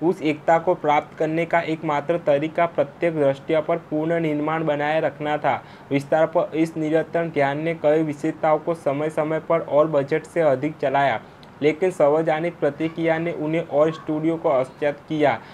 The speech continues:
वह जोर कर रहे थे, वह काम कर रहा था। जैसे जैसे उनकी लोकप्रियता बढ़ती गई, उन्हें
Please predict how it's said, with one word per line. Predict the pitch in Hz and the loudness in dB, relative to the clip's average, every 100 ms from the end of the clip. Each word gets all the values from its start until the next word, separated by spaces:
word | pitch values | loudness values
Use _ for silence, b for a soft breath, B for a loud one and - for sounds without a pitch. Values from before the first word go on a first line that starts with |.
| B - | B 2
वह | 139 185 | 4 4
जोर | 156 147 170 | 4 2 2
कर | 165 165 | 2 2
रहे | 170 175 | 2 0
थे, | 170 180 | 0 -2
वह | 175 147 165 | 2 2 2
काम | 160 143 156 | 0 -4 -4
कर | 165 160 | -2 0
रहा | 165 165 | 2 0
था। | 170 170 170 | 0 -2 -2
जैसे | 147 143 160 | -2 -2 -4
जैसे | 160 151 160 | -4 -4 -2
उनकी | 165 151 143 170 | -2 -2 -2 0
लोकप्रियता | 151 156 156 160 160 160 165 | 2 0 0 -2 -2 0 0
बढ़ती | 147 139 - 165 | 0 -2 -4 0
गई, | 160 170 | 0 0
उन्हें | 151 156 | -2 -2